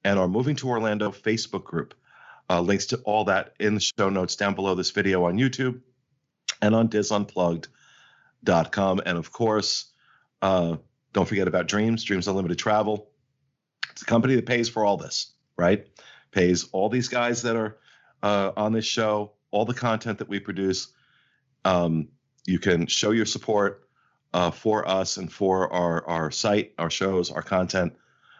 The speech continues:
by just booking your next vacation with Dreams. It's the same price as if you go through Disney,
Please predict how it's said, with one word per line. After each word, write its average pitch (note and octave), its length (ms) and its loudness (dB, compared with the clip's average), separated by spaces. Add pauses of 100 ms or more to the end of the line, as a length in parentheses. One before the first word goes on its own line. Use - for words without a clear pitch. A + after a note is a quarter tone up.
(240)
by F2 380 2
just E2+ 260 -2
booking G2 260 0
your F#2 100 2
next F#2 220 0
vacation F#2 600 0 (140)
with E2+ 300 0
Dreams. G#2+ 480 2
It's - 120 -14
the D#2+ 80 -10
same F#2 260 2
price G#2 440 0 (600)
as F#2 220 4
if F#2 120 -2
you G2 60 0
go F#2+ 140 0
through G#2 160 -2
Disney, A2 300 -4